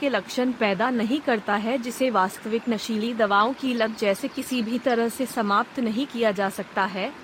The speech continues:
इसलिए यह एक ऐसी चीज है जिसे किसी की अपनी इच्छा से कुछ हद तक प्रबंधित किया जा सकता है। हालांकि, यदि आप इस आत्म नियंत्रण क्षमता को प्रशिक्षित नहीं करते हैं, तो आप इसे नहीं सीख पाएंगे।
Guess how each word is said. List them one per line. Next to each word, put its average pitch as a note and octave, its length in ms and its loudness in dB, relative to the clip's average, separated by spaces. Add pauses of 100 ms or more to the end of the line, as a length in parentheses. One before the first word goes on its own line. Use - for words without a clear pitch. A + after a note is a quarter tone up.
(120)
इसलिए A#3 380 0
यह A3+ 240 0
एक B3 160 0
ऐसी A3+ 340 0
चीज B3 320 -2
है B3+ 180 0
जिसे B3 260 -4
किसी B3 320 -4
की C4+ 180 -2
अपनी C4+ 360 4
इच्छा A#3+ 360 -2
से C#4 180 -2
कुछ A#3+ 320 -6
हद G#3+ 120 0 (100)
तक B3 200 0
प्रबंधित G#3 540 0
किया A3+ 240 0
जा G3 180 0
सकता G3 380 -2
है। F3+ 300 -6 (720)
हालांकि, A3 720 2 (240)
यदि G#3+ 320 2
आप G#3+ 160 4 (120)
इस G#3+ 160 0
आत्म A#3 340 2
नियंत्रण A#3 580 2
क्षमता A3+ 500 -2
को C4 160 0
प्रशिक्षित - 680 -4
नहीं A#3 280 0
करते A3+ 360 -2
हैं, G3+ 280 -6 (260)
तो A#3 100 4
आप A3+ 260 6
इसे G#3 340 -2
नहीं A#3+ 320 -2
सीख C4 260 -4 (160)
पाएंगे। F#3 520 -2